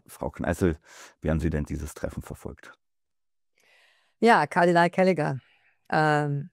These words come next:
Speaker 2: ich habe ihn selbst mal getroffen und, äh,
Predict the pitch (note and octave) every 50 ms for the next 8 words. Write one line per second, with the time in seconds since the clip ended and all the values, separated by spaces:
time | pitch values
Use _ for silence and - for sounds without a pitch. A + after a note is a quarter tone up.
0 | _ - D#3+ - G3 F3+ F3+ E3 - F#3 F3 - - - D#3 D#3 D#3 D#3+ D3+ -
1 | - C#3+ C#3+ - - - E3+ F3 F3 - _ - - E3+ D#3 D3+ D3+ D3+ - -
2 | - D#3 D#3 D#3+ D#3 D#3 D3+